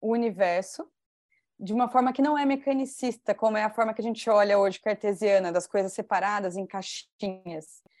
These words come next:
Entender que o todo é formado por partes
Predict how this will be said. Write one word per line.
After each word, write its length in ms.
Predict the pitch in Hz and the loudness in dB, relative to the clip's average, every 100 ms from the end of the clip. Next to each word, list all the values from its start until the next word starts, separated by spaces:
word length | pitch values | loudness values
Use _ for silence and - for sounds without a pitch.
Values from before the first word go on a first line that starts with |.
| _ _ | _ _
Entender 540 | 220 240 269 220 262 302 | -2 2 2 4 2 2
que 100 | 262 | 0
o 60 | |
todo 360 | 233 - 277 240 | 0 2 2 2
é 60 | 220 | -2
formado 400 | 247 214 196 196 | -2 -2 -2 -2
por 180 | 262 | -6
partes 760 | 262 202 180 202 - - - - | -2 0 0 -2 -8 -18 -20 -20